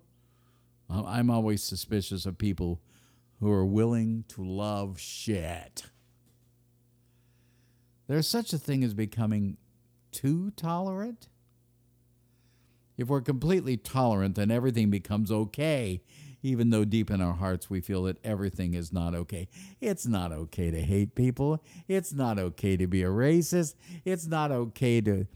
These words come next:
have so many guns that you're prepared to take over the country. We end up torn apart by our own assertion that whatever people do is fine. "That's fine.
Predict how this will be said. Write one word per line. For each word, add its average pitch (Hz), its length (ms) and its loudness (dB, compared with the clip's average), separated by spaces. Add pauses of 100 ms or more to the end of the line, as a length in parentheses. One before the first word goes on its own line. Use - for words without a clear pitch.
(260)
have 135 240 4
so 180 200 2
many 147 240 2
guns 110 600 0
that 104 220 -6
you're 104 100 0
prepared 107 720 2
to 104 80 -2
take 104 300 -2
over 95 220 0
the 90 80 -2
country. 82 640 -2 (1300)
We 170 180 10
end 202 140 10
up 165 180 4
torn 233 300 4
apart 175 600 0 (540)
by 127 160 2
our 120 140 -2 (100)
own 180 220 4
assertion 117 800 0 (320)
that 120 120 0
whatever 175 420 2
people 170 400 0
do 113 200 4
is 101 140 2
fine. 90 800 0 (580)
"That's 120 640 -2
fine. 240 720 2